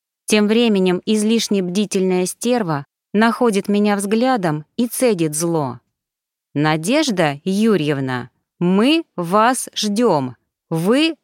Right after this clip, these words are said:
задерживаете наше руководство". И во взгляде читается посыл. "Тащи сюда свой зад, иначе вылетишь отсюда пробкой,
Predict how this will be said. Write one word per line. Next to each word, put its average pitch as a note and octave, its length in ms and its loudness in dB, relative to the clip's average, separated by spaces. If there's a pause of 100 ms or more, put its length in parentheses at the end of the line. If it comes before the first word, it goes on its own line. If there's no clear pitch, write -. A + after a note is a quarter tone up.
(140)
задерживаете F3 1200 -2 (140)
наше G#3+ 640 0
руководство". A3+ 960 0 (760)
И G3+ 100 2
во F#3+ 160 2
взгляде G3 680 0
читается G#3 640 -2
посыл. E3 640 -4 (580)
"Тащи G3+ 540 -2
сюда G3+ 560 0
свой E3+ 360 -2
зад, E3+ 540 -2 (180)
иначе G#3 480 2
вылетишь G#3+ 600 0
отсюда G#3 480 -2
пробкой, D3+ 640 -2